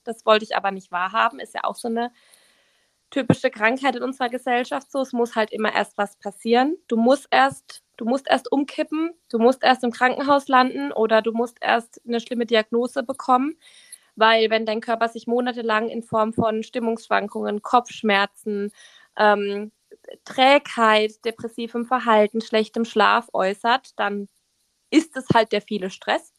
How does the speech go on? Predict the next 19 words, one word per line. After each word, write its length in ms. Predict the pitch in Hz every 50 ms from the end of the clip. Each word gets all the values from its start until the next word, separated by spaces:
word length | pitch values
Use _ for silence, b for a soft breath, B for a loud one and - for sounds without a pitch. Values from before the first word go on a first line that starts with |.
| _
Ne? 160 | - 254 359 415
Das 120 | 254 240
schieben 280 | - - 247 240 233 220
wir 140 | 202 196 202
immer 180 | 214 208 202
schön 180 | - - 220 202
auf 120 | 196 -
den 140 | - 196 202
vielen 220 | - - 202 185 185
Stress, 320 | - - - 202 208 -
den 180 | - 247 247 240
wir 100 | 262 262
haben, 180 | 277 285 330 440 - _ b b b b b b b b _
ändern 380 | - 202 202 233 233 262 277 302
ja 140 | 311 294 294
aber 160 | 285 294 294
auch 120 | 294 -
nichts 220 | 302 302 - _ _
daran. 300 | - 285 277 277 294 339